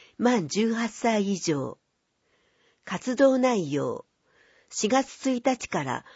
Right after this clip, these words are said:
来年三月三十一日にインターネットを利用して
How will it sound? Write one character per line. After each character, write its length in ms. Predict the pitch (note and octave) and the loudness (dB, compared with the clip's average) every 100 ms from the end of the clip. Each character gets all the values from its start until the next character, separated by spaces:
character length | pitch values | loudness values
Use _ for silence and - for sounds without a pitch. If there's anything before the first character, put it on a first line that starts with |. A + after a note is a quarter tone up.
| - | -8
来 260 | - G#3+ A3+ | -2 2 2
年 240 | A3+ G#3+ | 4 2
三 320 | G3+ C#4 C#4 A#3 | 2 0 0 0
月 180 | G3 | -4
三 320 | - A#3+ A#3+ G#3 | -2 0 0 0
十 240 | E3 D3 | 0 0
一 240 | C#3+ - | -2 0
日 300 | G#3 G#3+ G#3+ | 0 0 -2
に 240 | F3 C#3 - - _ _ | -2 -4 -8 -20 _ _
イ 160 | A#3+ B3+ | -2 -2
ン 80 | A#3+ | 0
タ 160 | C4+ | 2
ー 80 | C4+ | 2
ネ 140 | C4 | 0
ッ 80 | C4+ - | -2 0
ト 160 | F#3+ | 2
を 80 | D#3+ | 2
利 160 | D3+ D#3+ | 2 2
用 200 | E3 D#3+ | 2 -2
し 160 | - | -6
て 260 | D#3+ D#3 | -4 -4